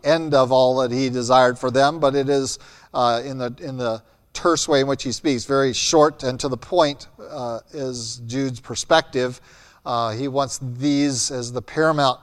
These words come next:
elements in their life, and that is not to, uh,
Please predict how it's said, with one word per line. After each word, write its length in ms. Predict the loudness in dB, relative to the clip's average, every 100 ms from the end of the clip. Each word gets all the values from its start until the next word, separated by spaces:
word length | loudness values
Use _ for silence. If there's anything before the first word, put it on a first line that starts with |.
| 2
elements 580 | 4 4 2 -4 -4
in 120 | -4 -2
their 160 | 2
life, 460 | 8 10 8 2 -14 _ -20 -20 -20 _
and 200 | -6 0
that 140 | 2 2
is 140 | 2
not 320 | 4 4 2
to, 400 | -2 0 2 4
uh, 280 | 6 4 2